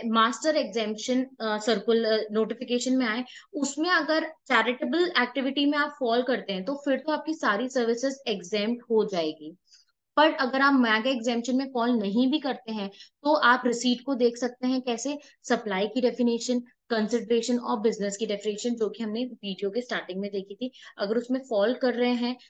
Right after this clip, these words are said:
तो taxable हो जाएगा, but उसमें fall नहीं कर रहे हैं उन definitions में, तो जीएसटी exempt रहेगा। ये मेरा opinion है। Hope आपको, अ, ये topic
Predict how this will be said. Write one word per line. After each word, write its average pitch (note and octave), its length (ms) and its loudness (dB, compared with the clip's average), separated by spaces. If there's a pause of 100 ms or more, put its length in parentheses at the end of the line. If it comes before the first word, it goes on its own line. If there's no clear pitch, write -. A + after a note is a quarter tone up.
(120)
तो A#3 60 -2
taxable G#3+ 540 -4
हो A3 80 0
जाएगा, G3+ 300 -2
but A3 120 -10
उसमें - 240 -8
fall A3 340 0
नहीं G#3+ 340 0
कर A#3+ 180 -2
रहे A#3+ 100 -2
हैं A3+ 80 -2
उन A3 60 0
definitions G#3 680 -4
में, B3 120 -4 (340)
तो C#4 320 0 (460)
जीएसटी G3+ 720 -2
exempt F#3 540 -4
रहेगा। E3+ 340 -4
ये A3+ 220 -2
मेरा F#3 260 -4
opinion E3+ 540 -12
है। G#3 140 -12 (360)
Hope A#3 180 4
आपको, A#3 440 0 (320)
अ, G3 280 0
ये F#3+ 180 -4
topic A3 360 -2